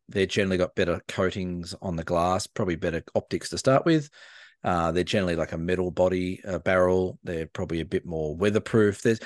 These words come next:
there's a lot of advantages to the pro lenses, but boy, you, you pay for it as well. You'll pay through the nose for the pro lenses.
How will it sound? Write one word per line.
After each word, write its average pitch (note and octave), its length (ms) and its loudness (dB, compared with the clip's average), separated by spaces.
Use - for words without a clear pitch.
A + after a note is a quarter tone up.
there's C3+ 160 6
a C3 40 6
lot C3 140 10
of G#2+ 100 6
advantages G2 600 0
to - 120 -10
the E2+ 60 -4
pro A2 220 2
lenses, F2 320 0
but - 240 -6
boy, B2 180 4
you, F2 200 4
you G2 120 0
pay G#2+ 240 2
for G2 160 -4
it D#2 80 -4
as E2 120 -10
well. G2 200 0
You'll F2 140 0
pay G#2+ 240 0
through F#2 160 -6
the E2 80 -2
nose F2 320 0
for - 80 -14
the D#2 80 -10
pro A#2 220 -2
lenses. E2 420 -6